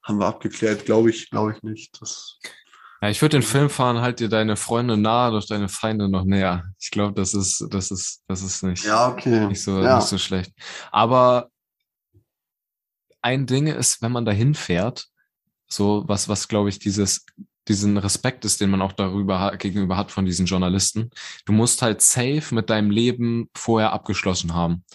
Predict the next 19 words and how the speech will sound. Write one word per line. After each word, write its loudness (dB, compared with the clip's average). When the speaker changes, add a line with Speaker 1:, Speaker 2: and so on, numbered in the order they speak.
Speaker 2:
Das -2
gehört 2
halt, 0
glaub 2
ich, -2
fest -2
dazu. -2
Also -2
du 0
kannst 2
da 4
nicht -2
hinfliegen, 0
wenn 2
du 2
dir 2
nicht 0
gesagt -2
hast, -2